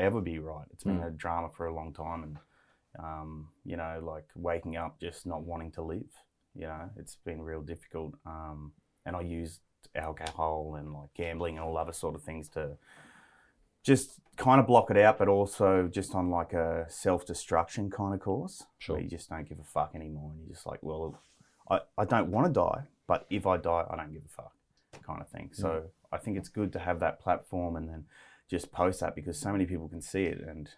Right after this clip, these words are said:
Speaker 1: it may not affect everyone, but it might help one person.
Speaker 2: And being able to relate to someone or see
Speaker 1: Yeah.
Speaker 2: someone, 'cause I, I've,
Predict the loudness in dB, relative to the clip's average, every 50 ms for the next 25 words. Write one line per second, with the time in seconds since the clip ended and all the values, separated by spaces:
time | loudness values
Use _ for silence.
0 | _ -12 -10 -6 0 2 4 4 4 4 2 0 -2 -6 -4 0 0 0 4 6
1 | 6 8 8 8 6 4 2 0 0 0 -2 -2 -2 -4 -4 -2 0 0 -2 -2
2 | -2 -4 -4 -4 -4 -8 -8 -6 -6 -6 -6 -8 -8 -10 -12 -12 -12 -16 -20 -20
3 | _ _ _ -4 -2 4 6 8 10 10 10 10 10 8 8 10 10 12 12 12
4 | 10 10 8 4 -2 -4 -4 -4 -4 -4 -6 -8 -10 -14 -18 -18 _ -2 0 4
5 | 8 8 8 8 8 4 4 4 2 0 -4 -14 -20 0 _ 10 12 12 12 12
6 | 12 12 12 12 12 12 12